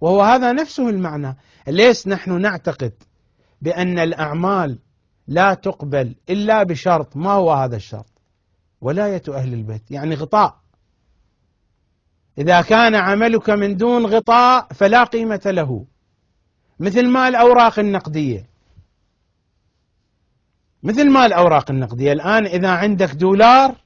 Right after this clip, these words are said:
الدولار له قيمة في السوق. لماذا؟ لأن له غطاء.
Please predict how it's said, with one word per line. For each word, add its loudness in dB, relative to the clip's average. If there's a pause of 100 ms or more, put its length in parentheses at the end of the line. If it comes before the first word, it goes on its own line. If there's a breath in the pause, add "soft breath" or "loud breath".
(400)
الدولار 4
له 6
قيمة 0
في -4
السوق. -4
لماذا؟ 2 (880)
لأن -2
له 4
غطاء. 2